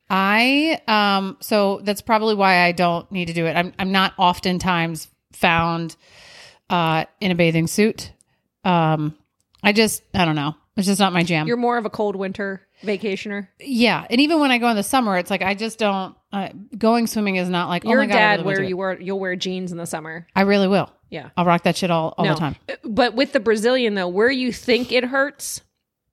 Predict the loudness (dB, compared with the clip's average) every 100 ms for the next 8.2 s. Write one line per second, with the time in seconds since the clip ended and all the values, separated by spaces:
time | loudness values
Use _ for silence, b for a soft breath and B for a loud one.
0 | _ _ _ _ -20 -4 0 2 0 0
1 | 2 2 0 0 2 4 2 2 0 0
2 | -2 0 0 0 0 -2 2 4 4 2
3 | 0 0 2 0 -2 -4 -4 -2 0 -2
4 | -2 -4 -2 -4 -8 -8 -6 -6 -8 -10
5 | -8 -4 -2 0 0 0 -2 -6 -8 -8
6 | -6 -2 0 0 0 -2 -2 -2 -4 -4
7 | -4 0 0 0 -8 -4 -2 -2 -4 0
8 | 2 2